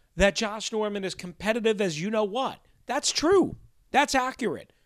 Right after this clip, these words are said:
That's about the only thing that matches up with what Jay Gruden said that is absolutely accurate. Uh, I shouldn't say that. That is absolutely in line with what I've heard.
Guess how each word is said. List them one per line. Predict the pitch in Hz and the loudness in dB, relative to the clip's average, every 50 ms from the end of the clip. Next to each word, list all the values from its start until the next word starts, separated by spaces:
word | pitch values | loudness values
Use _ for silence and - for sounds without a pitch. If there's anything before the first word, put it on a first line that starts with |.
| _ | _
That's | - 285 311 320 - | -4 -2 -2 0 0
about | 311 240 269 254 247 196 | 0 2 2 2 0 0
the | 226 190 _ - | -6 -8 _ 2
only | 233 254 285 311 339 330 320 262 | 4 4 4 2 0 -2 -2 -2
thing | - 277 277 254 175 147 123 120 120 - _ _ _ _ _ _ _ _ _ | 2 2 2 2 2 -2 -6 -12 -16 -18 _ _ _ _ _ _ _ _ _
that | - 147 160 214 196 202 - 165 | -6 0 0 2 2 0 -2 -4
matches | 175 214 233 269 269 - - 247 220 180 156 | -4 -2 -2 -2 -2 -2 -2 0 0 2 4
up | 220 254 226 156 139 _ _ _ _ _ _ _ _ _ _ _ _ _ _ _ _ _ - | 4 4 4 2 0 _ _ _ _ _ _ _ _ _ _ _ _ _ _ _ _ _ 0
with | 175 208 214 196 196 - - - | 6 8 8 8 6 2 -2 -2
what | 170 208 214 175 | -2 -2 0 0
Jay | 156 156 220 247 262 | 2 2 2 2 2
Gruden | 202 202 233 240 247 202 208 190 | 0 0 -2 -2 -2 -2 -2 -2
said | - 247 254 269 202 | 0 0 0 0 0
that | 175 190 190 | 0 0 0
is | 185 160 - - _ - | 0 -2 -6 -8 _ -2
absolutely | - 240 302 370 359 254 - - 262 254 247 254 254 240 226 226 208 - | 0 2 2 0 0 -2 -2 -2 -2 -2 -2 -4 -6 -8 -8 -10 -10 -6
accurate. | - 175 220 262 285 - - 202 170 127 98 98 110 - _ _ _ _ _ _ _ _ _ _ _ _ _ _ _ _ _ _ _ _ _ _ _ _ _ _ _ _ - | -4 -2 -2 -2 -2 -4 -6 -8 -8 -8 -8 -10 -14 -16 _ _ _ _ _ _ _ _ _ _ _ _ _ _ _ _ _ _ _ _ _ _ _ _ _ _ _ _ -6
Uh, | |
I | 233 247 247 254 247 | -4 -2 0 0 0
shouldn't | - - 233 185 | 0 0 0 2
say | - 175 147 | 2 0 0
that. | 131 110 92 - _ _ _ _ - | 0 -6 -10 -12 _ _ _ _ -6
That | 156 196 202 | -2 -2 -2
is | 202 185 165 - | -2 -4 -6 -6
absolutely | - - 220 262 269 202 - - 247 240 247 254 254 233 208 202 | -4 0 0 0 0 -2 -4 -4 -4 -4 -6 -6 -4 -2 -2 0
in | 190 185 175 170 | 0 -2 -2 -4
line | 165 156 165 202 214 247 262 190 139 131 135 165 185 175 | -6 -4 -2 0 0 0 0 -2 -2 -4 -6 -8 -6 -4
with | 175 170 - | -4 -4 -2
what | 160 202 208 | 0 2 2
I've | 220 220 233 190 | 2 2 0 -2
heard. | 185 247 330 359 294 123 - - | -2 -2 -2 -2 -2 -6 -6 -8